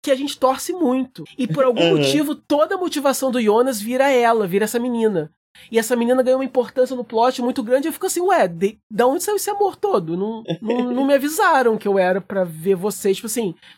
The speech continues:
Speaker 1: eles acabam que sendo, eles enquanto casal, acaba sendo um dos endgames da série, do nada, entendeu? E esse é só um exemplo que acontece com muita frequência na série. Do nada,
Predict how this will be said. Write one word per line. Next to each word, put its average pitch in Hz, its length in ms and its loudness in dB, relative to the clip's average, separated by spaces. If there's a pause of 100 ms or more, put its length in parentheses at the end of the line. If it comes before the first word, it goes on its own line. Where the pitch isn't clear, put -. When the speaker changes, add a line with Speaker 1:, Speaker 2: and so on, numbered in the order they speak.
(140)
Speaker 1:
eles 220 220 2
acabam 233 400 2
que 247 140 -6
sendo, 254 520 0 (140)
eles 214 420 2
enquanto 220 440 0
casal, 185 720 2
acaba 214 320 -4
sendo 214 360 -2
um 240 120 0
dos 254 180 -4
endgames 208 540 0
da 175 100 0
série, 160 340 0
do 160 140 -6
nada, 185 360 2
entendeu? 143 400 -4 (360)
E 202 100 -2
esse 233 140 0
é - 20 0
só 254 240 2
um 302 80 0
exemplo 208 680 0 (300)
que 220 60 0
acontece 208 960 -2
com 220 120 -2
muita 220 220 -2
frequência 220 460 -2
na 202 100 -2
série. 180 260 0
Do 175 140 -4
nada, 220 580 2